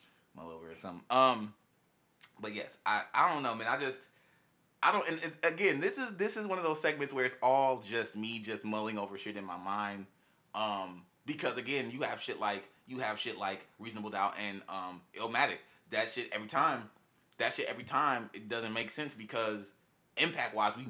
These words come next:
know what the fuck that is. We know, we know what them two albums did for rap. You know it. Um, but they sold like shit. They sold like shit in the beginning. Um, even, dude, even, even The Firm by Nas, you know, Firm was him, uh,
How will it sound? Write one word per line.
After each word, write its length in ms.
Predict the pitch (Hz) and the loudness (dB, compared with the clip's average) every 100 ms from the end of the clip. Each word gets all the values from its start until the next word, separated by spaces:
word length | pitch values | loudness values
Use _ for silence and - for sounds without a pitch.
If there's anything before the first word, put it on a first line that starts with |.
| 90 | 0
know 120 | 135 | 0
what 180 | 101 - | 0 -8
the 60 | |
fuck 260 | - 104 - | -4 -2 0
that 160 | 131 | -4
is. 140 | - 80 | -4 -10
We 100 | 117 | -6
know, 340 | 139 131 151 98 | 2 4 4 2
we 140 | 143 | -4
know 120 | 139 156 | 4 4
what 160 | 139 | 4
them 100 | 143 | 0
two 160 | 147 113 | -2 2
albums 220 | 98 95 | 2 0
did 160 | 107 101 | -6 -8
for 100 | 82 | -4
rap. 320 | 98 135 - - - | 2 2 2 -12 -14
You 100 | 139 | -6
know 260 | 110 170 - | 6 6 6
it. 100 | - _ _ _ _ _ _ - | -6 _ _ _ _ _ _ -2
Um, 400 | 107 101 95 80 | 2 2 -2 -4
but 120 | - | -6
they 100 | 92 | -6
sold 220 | - 104 | -6 -4
like 140 | 101 117 | -4 -4
shit. 260 | 330 339 - _ _ - | -4 -8 -10 _ _ -12
They 100 | - | -8
sold 300 | - 131 165 | -4 -2 0
like 140 | 151 | -2
shit 320 | - 139 - _ _ _ _ _ - | -2 -6 -6 _ _ _ _ _ -8
in 100 | 110 | -6
the 60 | |
beginning. 360 | 104 104 85 - - | -6 -6 -8 -12 -8
Um, 400 | - 127 117 101 - - - 233 | 2 2 2 -2 -10 -20 -12 -8
even, 180 | 240 165 | -6 -4
dude, 260 | 269 185 - | -6 -6 -6
even, 300 | 240 233 208 | -6 -6 -8
even 320 | 214 214 214 | -8 -4 0
The 100 | 160 | 0
Firm 420 | 160 - 165 208 | 0 2 4 4
by 160 | 127 104 | 4 4
Nas, 460 | 101 101 90 78 - | 6 2 2 -2 -10
you 140 | 117 | -6
know, 120 | 120 98 | -4 -4
Firm 380 | - 135 131 | 0 2 2
was 160 | 120 107 - _ | 0 -8 -14 _
him, 440 | 135 127 120 113 110 - _ - | -2 0 0 -6 -12 -20 _ -4
uh, 180 | 85 | -4